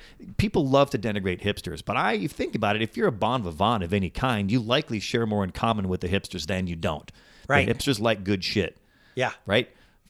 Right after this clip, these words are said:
Speaker 1: They, they wanna drink their Fernet or whatever,
Speaker 2: Bob
Speaker 1: but
Speaker 2: Dylan's first couple records would have been called hipster music.
Speaker 1: Sure. Kramer was a hipster. We all love Kramer, <laughs> right?
Speaker 2: What about Video It's, is gonna be over there?
Speaker 1: That's, I've heard good things, and I think it was,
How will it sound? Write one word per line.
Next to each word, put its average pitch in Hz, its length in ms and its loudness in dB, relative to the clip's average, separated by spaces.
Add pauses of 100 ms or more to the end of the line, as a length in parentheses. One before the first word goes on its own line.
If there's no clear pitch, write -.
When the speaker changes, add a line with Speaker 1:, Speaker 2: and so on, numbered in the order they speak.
(180)
Speaker 1:
They, 117 160 0
they 104 160 -6
wanna 117 200 0
drink 101 240 -2
their 104 100 2
Fernet 107 460 2
or 87 100 0
whatever, 82 320 -4
Speaker 2:
Bob 208 240 4
Speaker 1:
but 214 80 0
Speaker 2:
Dylan's 262 320 2
first 220 300 -2
couple 220 220 -2
records 240 340 -2
would 170 80 -4
have 139 80 -8
been 131 160 -2
called 110 220 -6
hipster 107 300 -8
music. 95 320 -8
Speaker 1:
Sure. 180 400 4 (400)
Kramer 196 340 6
was 101 140 -2
a 87 60 -6
hipster. 85 260 -4
We 110 100 6
all 156 100 4
love 92 140 0
Kramer, 110 400 0
<laughs> 98 140 0
right? 175 160 6 (260)
Speaker 2:
What 185 100 4
about 294 180 6
Video 269 340 4
It's, - 380 -4
is 135 200 -4
gonna 131 160 -2
be 123 160 -6
over 117 200 -4
there? 101 280 -6
Speaker 1:
That's, 117 400 0
I've 113 180 2
heard 143 240 4
good 160 180 4
things, 180 240 4
and 139 60 4
I 123 40 4
think 180 260 4
it 180 40 8
was, 151 160 4